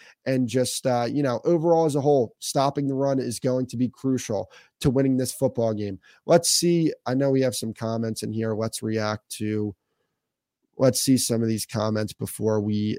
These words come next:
sign off here. Um, that prediction is probably true, but it's more likely twenty-four to ten. Oh, yeah, by the way, I forgot to give you guys my score prediction. I think the Cowboys win this game twenty-one to ten.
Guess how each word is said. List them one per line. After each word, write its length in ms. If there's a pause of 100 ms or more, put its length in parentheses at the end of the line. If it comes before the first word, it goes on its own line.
sign 400
off 260
here. 400 (1400)
Um, 520 (1700)
that 260
prediction 420
is 120
probably 400
true, 340
but 180
it's 200
more 220
likely 420
twenty-four 520
to 60
ten. 340
Oh, 80
yeah, 200
by 240
the 80
way, 240 (380)
I 100
forgot 500
to 240
give 220
you 100
guys 340
my 200
score 300
prediction. 500
I 140
think 280
the 60
Cowboys 440
win 160
this 160
game 240
twenty-one 440
to 80
ten. 320